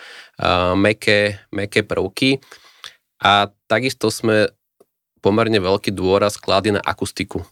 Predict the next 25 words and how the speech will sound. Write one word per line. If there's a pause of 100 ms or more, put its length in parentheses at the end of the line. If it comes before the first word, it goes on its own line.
(160)
ktorá
je
v
zásade
momentálne
asi
jeden
z
takých,
e,
najväčších
problémov,
čo
vnímame (400)
a
vnímajú
to
v
zásade
aj
už, (280)
už
aj
naši
klienti,